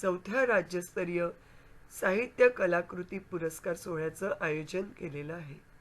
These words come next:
या पुरस्कारासाठी महाराष्ट्रातील साहित्यिकांकडून एक जानेवारी दोन हजार चोवीस ते एकतीस डिसेंबर दोन हजार चोवीस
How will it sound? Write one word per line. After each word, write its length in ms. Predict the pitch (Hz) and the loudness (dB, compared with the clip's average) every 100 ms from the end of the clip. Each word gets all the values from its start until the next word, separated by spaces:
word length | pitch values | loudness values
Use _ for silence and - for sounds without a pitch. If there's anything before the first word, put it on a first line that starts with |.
| - - - - - - - - - - - - - - - - 190 | -20 -20 -20 -20 -20 -20 -20 -20 -20 -20 -20 -20 -20 -20 -20 -12 0
या 120 | 175 | 0
पुरस्कारासाठी 1300 | 175 208 185 185 - 185 175 175 190 170 254 175 147 - - - - - | 2 2 2 2 4 6 6 4 -2 -2 -4 -4 -6 -18 -20 -20 -16 0
महाराष्ट्रातील 920 | 180 175 208 220 220 226 226 247 240 | 2 4 4 2 2 2 2 0 -6
साहित्यिकांकडून 1160 | - 202 165 175 - 185 185 175 175 185 175 151 - - - - - - - - - - | -4 -2 -2 -4 -8 2 2 2 -2 -2 -2 -4 -16 -20 -20 -20 -20 -20 -20 -20 -20 -2
एक 220 | 202 254 - | 0 0 2
जानेवारी 400 | 240 220 220 214 | 2 4 4 2
दोन 240 | 190 175 | -2 0
हजार 300 | 175 165 170 | -2 2 2
चोवीस 560 | 165 - 175 170 190 - | 2 -4 -2 -2 -2 -6
ते 160 | 202 202 | -4 -2
एकतीस 540 | 170 160 - 254 233 - 147 | -2 -6 -10 -6 -6 -8 -4
डिसेंबर 600 | 170 160 202 196 214 233 | -4 0 -2 2 2 2
दोन 280 | 208 190 175 | 0 -2 0
हजार 280 | 170 170 165 - | -2 -2 -4 -2
चोवीस 500 | 190 175 156 - | -4 -2 -4 -8